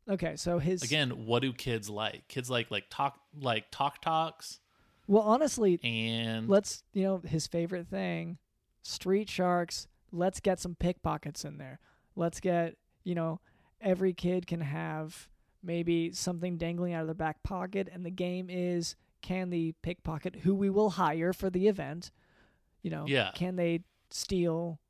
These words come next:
Speaker 1: the, you know, whatever little dangly toy out of their, their wallets?
Speaker 2: And maybe we don't even tell them that that's happening or that it's a game.
Speaker 1: Yeah.
Speaker 2: And that way we can keep just whatever our,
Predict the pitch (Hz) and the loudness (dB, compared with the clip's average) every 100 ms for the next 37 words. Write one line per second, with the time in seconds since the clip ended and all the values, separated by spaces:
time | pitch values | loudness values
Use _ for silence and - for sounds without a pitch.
0 | _ - 175 165 165 170 165 180 185 165 | _ -4 -2 0 0 0 0 0 0 2
1 | 170 175 175 175 175 175 170 170 165 160 | 2 4 4 4 4 2 0 -4 -4 -4
2 | - 165 160 160 160 160 160 156 160 - | -2 -2 0 0 0 -2 -2 -4 -6 -10
3 | _ _ 170 160 151 151 156 165 - - | _ _ -4 -2 -2 -2 -2 -4 -8 -14
4 | - _ _ _ _ _ _ _ _ - | -16 _ _ _ _ _ _ _ _ 0
5 | 170 208 240 233 202 202 165 135 - 160 | 2 2 2 2 4 2 0 -2 2 2
6 | 160 151 147 135 135 143 - 147 139 139 | 2 -2 0 0 -2 -12 -16 -4 -2 -2
7 | - 156 165 139 123 113 110 120 - - | -2 -4 -4 -4 -4 -4 -2 -4 -6 -8
8 | 127 - 117 120 147 117 92 - 294 - | -8 -6 -4 2 2 2 -6 -6 -2 0
9 | 160 170 139 151 180 151 135 120 117 120 | 0 -2 0 2 4 4 4 4 0 -4
10 | 135 123 - 254 185 - - 120 135 127 | -4 -4 -2 -2 -2 -6 -8 -6 0 2
11 | 127 123 117 113 - 120 | 4 2 0 0 -2 -4